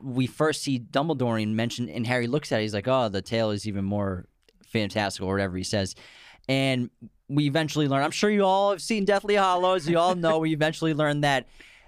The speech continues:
Dumbledore tried to destroy the Gaunt Ring. Well, he did destroy the Gaunt Ring, but it cost him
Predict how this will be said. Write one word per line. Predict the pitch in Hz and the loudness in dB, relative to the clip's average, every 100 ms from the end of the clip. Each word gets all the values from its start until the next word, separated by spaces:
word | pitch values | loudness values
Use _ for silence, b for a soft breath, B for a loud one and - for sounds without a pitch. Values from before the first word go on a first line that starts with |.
| B 143 | B -10
Dumbledore | 135 175 196 180 175 170 | 0 2 2 2 2 2
tried | - - 165 156 147 | 0 0 2 2 -2
to | |
destroy | 147 147 - - 147 143 | -2 -2 -2 0 0 2
the | 131 | -2
Gaunt | 110 - 135 135 | -8 0 0 2
Ring. | 131 123 | -2 0
Well, | 131 | 0
he | 131 | 0
did | - | -2
destroy | 185 - 143 | -2 -4 -2
the | 123 | -2
Gaunt | 113 120 110 101 | -2 0 0 0
Ring, | 110 107 | -2 0
but | 120 | 0
it | 113 - | -2 -2
cost | 131 131 131 - | 0 0 0 -2
him | 127 117 | -2 -2